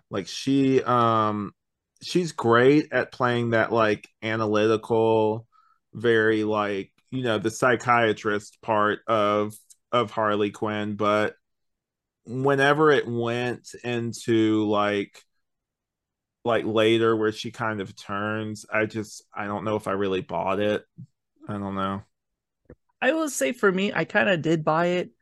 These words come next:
Speaker 2: 'cause if, if she, I, I don't feel like this Harley Quinn is not insane. That's one thing. Or, like, or she's not, like, crazy, or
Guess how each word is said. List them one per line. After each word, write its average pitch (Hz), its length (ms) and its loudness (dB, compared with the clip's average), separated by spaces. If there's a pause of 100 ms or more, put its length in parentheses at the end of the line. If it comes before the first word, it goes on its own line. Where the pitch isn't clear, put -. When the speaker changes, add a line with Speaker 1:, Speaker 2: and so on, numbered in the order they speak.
(320)
Speaker 2:
'cause 160 420 4 (600)
if, 208 120 0 (360)
if 214 200 0
she, - 180 -2
I, 190 120 4 (240)
I - 20 4
don't 220 240 4
feel 240 140 2
like 202 220 2
this 208 140 -2
Harley 233 240 2
Quinn 214 200 0
is 170 140 -4
not 156 460 -4 (420)
insane. 135 540 -8 (520)
That's 160 320 2
one 147 220 -4
thing. 151 340 -8
Or, 151 60 -6
like, - 120 -4
or 175 80 -2
she's 160 180 -4
not, 170 140 0
like, 165 160 -4
crazy, 165 580 -4
or 143 260 -2